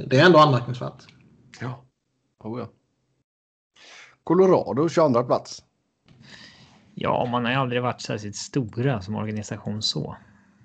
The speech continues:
Speaker 2: Nej.
Speaker 1: Jävla Stan Kroenke, fy fan. Usch.
Speaker 2: Mm. Ja, så är det med det i alla fall.
Speaker 1: Men det är ändå fascinerande att se att det, det är, eh, bra många lag som gör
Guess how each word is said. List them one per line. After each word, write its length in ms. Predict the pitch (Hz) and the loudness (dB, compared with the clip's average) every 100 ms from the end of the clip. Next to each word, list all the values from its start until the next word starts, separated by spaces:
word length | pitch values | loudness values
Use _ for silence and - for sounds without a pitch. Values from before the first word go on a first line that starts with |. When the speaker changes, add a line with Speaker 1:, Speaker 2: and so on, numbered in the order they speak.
| _ | _
Speaker 2:
Nej. 180 | 107 107 - _ _ _ _ _ _ - | -20 -20 -20 _ _ _ _ _ _ -12
Speaker 1:
Jävla 220 | 107 95 | -10 -10
Stan 400 | - - 104 107 | -10 -8 -8 -8
Kroenke, 440 | - 113 - 123 - - | -8 -10 -10 -14 -14 -14
fy 60 | |
fan. 400 | - - 107 110 - - _ _ _ _ _ _ _ - 120 - - _ _ _ _ _ _ _ _ _ - | -10 -8 -10 -10 -14 -20 _ _ _ _ _ _ _ -20 -20 -20 -20 _ _ _ _ _ _ _ _ _ -8
Usch. 180 | 127 95 | -6 -6
Speaker 2:
Mm. 340 | 98 117 139 151 _ _ _ _ _ _ _ _ _ _ _ - - - - - - | -6 -4 -4 -6 _ _ _ _ _ _ _ _ _ _ _ -18 -16 -16 -20 -14 -2
Ja, 260 | 135 - _ _ | -2 -2 _ _
så 200 | 127 135 | -8 -2
är 60 | 135 | 0
det 60 | |
med 80 | 135 | 0
det 60 | 117 - | -2 -4
i 80 | 117 | 0
alla 260 | 110 104 - | 0 0 -8
fall. 260 | - 113 101 90 | -8 -10 -10 0
Speaker 1:
Men 80 | 139 | 6
det 60 | 170 | 8
är 120 | 185 | 8
ändå 120 | 170 | 8
fascinerande 600 | 165 143 170 147 135 135 | 4 4 4 6 4 0
att 60 | 131 | 0
se 260 | 147 127 | 0 0
att 260 | 123 - - | -2 -8 -10
det, 280 | 139 139 135 | -4 -4 -2
det 100 | 139 | -2
är, 400 | 135 127 131 127 | 0 0 0 -2
eh, 60 | 127 127 127 139 - - 135 131 _ _ 123 - 123 | -4 -8 -12 -18 -20 -20 _ -20 _ _ -20 -20 _
bra 420 | 139 139 156 160 | -16 -8 -2 -2
många 300 | 156 147 139 | -2 -4 -2
lag 320 | 139 123 123 | 0 0 0
som 220 | - 135 135 | -2 -4 0
gör 320 | 127 123 | 0 0